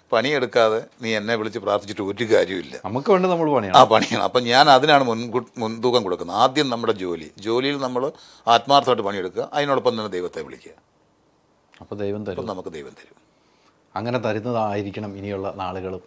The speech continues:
Speaker 1: തീർച്ചയായിട്ടും.
Speaker 2: ജാനകി ജാനെ സൂപ്പർ ഹിറ്റ് ആകണം.
Speaker 1: Thank you.
Speaker 2: ആ, വലിയൊരു കഥാപാത്രമാണെന്നാണ് ഞാൻ അറിഞ്ഞത്. സിനിമ കണ്ടാലേ എനിക്കും പറയാൻ പറ്റുള്ളൂ.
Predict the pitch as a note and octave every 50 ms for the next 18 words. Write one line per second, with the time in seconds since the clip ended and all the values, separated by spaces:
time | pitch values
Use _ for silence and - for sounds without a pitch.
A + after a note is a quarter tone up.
0 | _ - - - - C#2 - - - - C#2 C2 - - G2 F#2+ G2 G2 G2 G#2
1 | G2+ G2+ G2+ G#2 G#2 G2 - - G#2 G2 - A2+ A2+ G2+ - G#2+ G2 F#2+ F#2+ F#2+
2 | G#2+ A2 A2+ G2 G2+ - _ _ _ _ G2 G2+ G2 G2 F#2+ G2+ A#2 A#2+ A#2+ A#2+
3 | A2+ G#2+ G#2+ G#2+ G#2+ G#2+ G#2+ G2+ - G#2 G#2 G2+ G2 F#2+ F#2+ F#2+ F#2 F#2 F#2 F#2+
4 | G2+ G2 F#2+ F2 F#2+ G#2 G#2 - - F2+ F#2 G2 F#2+ F#2 F2+ F#2 F#2+ G#2 G#2 G2+
5 | F2 F2 - - G2 F#2+ F2 F#2 F#2 F#2+ F#2+ G2 - - F2+ F2+ F#2+ A2 -